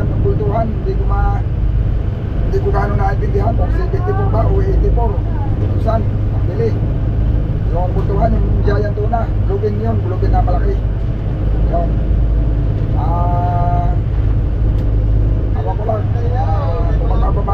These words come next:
kami ngayon, wala namang nag-chat pa na buyer. Kasi kadalasan, pag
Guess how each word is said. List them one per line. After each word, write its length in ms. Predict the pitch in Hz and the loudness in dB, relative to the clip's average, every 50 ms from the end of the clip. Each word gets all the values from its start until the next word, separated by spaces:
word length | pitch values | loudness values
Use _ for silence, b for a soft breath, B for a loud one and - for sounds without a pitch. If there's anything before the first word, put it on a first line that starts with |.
| 202 - | -2 0
kami 120 | - 202 202 | 0 0 0
ngayon, 220 | 202 233 233 233 220 | 0 0 0 0 0
wala 160 | 208 202 208 208 208 | 0 0 0 0 -2
namang 240 | - - - - - | -2 -2 -2 0 0
nag-chat 280 | - - - - - - | 0 0 0 0 2 2
pa 100 | - - - | 2 0 0
na 160 | - - - - | 0 0 -2 -2
buyer. 420 | - - - - - 113 113 - - - - - - - - - - - - - - - - - - | -2 -2 0 0 0 2 2 2 2 2 0 0 0 0 2 2 2 2 0 0 0 0 0 0 0
Kasi 80 | 208 214 208 214 202 196 - | 0 0 0 0 0 -2 -2
kadalasan, 500 | - 202 202 202 202 196 190 - - - - | -2 -4 -2 -2 -2 -2 -2 -2 -2 -2 0
pag 120 | - - | 0 0